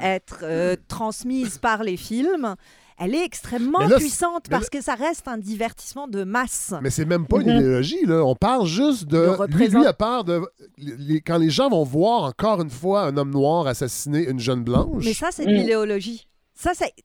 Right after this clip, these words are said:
Speaker 1: ce qui passe dans les films. Un film, c'est toujours un point de vue sur le monde.
Speaker 2: Ouais.
Speaker 1: Toujours. Ça dit le
Speaker 3: Mm.
Speaker 1: monde dans lequel on vit.
Speaker 2: Ouais.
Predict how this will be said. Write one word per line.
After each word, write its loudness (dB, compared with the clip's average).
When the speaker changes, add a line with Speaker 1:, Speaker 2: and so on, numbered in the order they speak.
Speaker 1:
ce -10
qui -10
passe 0
dans -2
les -2
films. -10
Un 0
film, -2
c'est -10
toujours -8
un -4
point -8
de -8
vue -8
sur -10
le -6
monde. -14
Speaker 2:
Ouais. -4
Speaker 1:
Toujours. 0
Ça -2
dit 0
le 2
Speaker 3:
Mm. 0
Speaker 1:
monde -2
dans -2
lequel -4
on -6
vit. -10
Speaker 2:
Ouais. -2